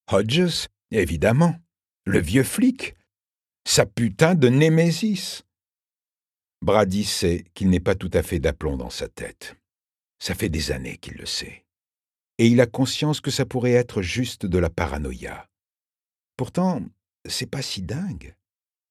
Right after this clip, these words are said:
Hodges a arrêté ses visites malveillantes dans la chambre de cent dix-sept depuis presque un an et demi.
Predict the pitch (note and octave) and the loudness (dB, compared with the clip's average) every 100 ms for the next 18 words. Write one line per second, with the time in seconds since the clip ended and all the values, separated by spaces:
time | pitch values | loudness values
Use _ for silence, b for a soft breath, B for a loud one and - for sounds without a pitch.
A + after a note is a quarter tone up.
0 | _ _ - C#3 A#2 E3+ C3+ F#2+ A2 C3 | _ _ 2 2 4 0 4 2 2 -2
1 | - D#2+ - E2+ G2 F2+ F2+ G2 F#2 G2 | -4 -8 -4 -4 -4 -4 -2 0 0 0
2 | F#2+ C3 B2+ D2 D#2 D2+ - E2 C2+ C2 | 0 0 -2 -6 -6 -6 -6 -6 -8 -8
3 | D2+ F2 E2+ A2+ - D#3+ D#3+ - B2 A#2 | -8 -6 -6 -6 -2 -2 -2 -6 2 2
4 | C#3 B2+ F3 E3 - B2+ D3 B2 F2 A#1+ | 2 -2 -2 -4 -2 0 2 0 -2 -8
5 | A#1+ - | -12 -14